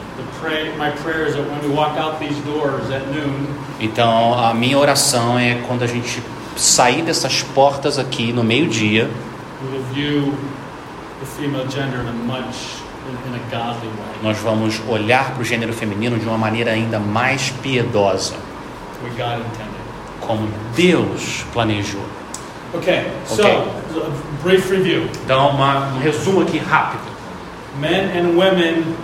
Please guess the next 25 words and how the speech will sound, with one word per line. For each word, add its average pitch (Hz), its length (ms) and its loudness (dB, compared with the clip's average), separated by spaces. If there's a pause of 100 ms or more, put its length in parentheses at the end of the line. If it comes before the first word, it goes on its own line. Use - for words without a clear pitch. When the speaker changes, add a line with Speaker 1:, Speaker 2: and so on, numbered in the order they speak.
(380)
Speaker 1:
have 156 200 -4
been 165 240 2
created 165 800 2
in 151 100 -4
the 151 180 -4
image 147 280 -2
of 135 100 -4
God. 120 220 -2
Speaker 2:
Então, 131 240 4 (100)
homem 185 360 6
e - 20 0
mulher, 131 400 4
ambos 147 340 4
foram 139 260 0
criados 131 600 2
à 127 80 2
imagem 120 720 2
de 107 140 -4
Deus. 95 400 -6
Speaker 1:
So - 640 -10
we 151 60 0
are 139 120 2 (100)
equal 160 640 2 (320)
in 143 160 -2
that, 139 300 0